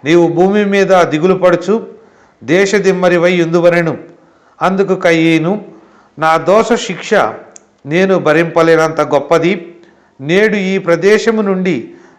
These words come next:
నన్ను వెళ్ళగొట్టితివి. నీ సన్నిధికి రాకుండా వెలివేయబడి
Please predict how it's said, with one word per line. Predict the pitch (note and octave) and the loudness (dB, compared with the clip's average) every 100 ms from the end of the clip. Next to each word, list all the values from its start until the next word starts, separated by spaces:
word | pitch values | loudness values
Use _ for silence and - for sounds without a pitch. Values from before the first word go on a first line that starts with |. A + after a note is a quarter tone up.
| - | -6
నన్ను | D3+ E3+ | -4 0
వెళ్ళగొట్టితివి. | D#3+ C#3+ D#3+ E3 E3+ E3+ E3+ E3 G#3+ - - - _ _ - | 2 2 2 0 0 0 -2 -2 -4 -6 -16 -20 _ _ -8
నీ | E3+ F#3 | -4 -2
సన్నిధికి | E3 E3+ G3 F#3+ - | -4 -2 -2 -2 -2
రాకుండా | D#3+ D3+ E3+ F#3+ F#3+ G#3 A3+ - - _ _ | 0 0 0 -2 0 0 0 -8 -20 _ _
వెలివేయబడి | A#2 C#3 D3+ E3+ F3 F3 F3+ A3+ G#3+ | -4 -2 2 2 2 2 0 -2 -4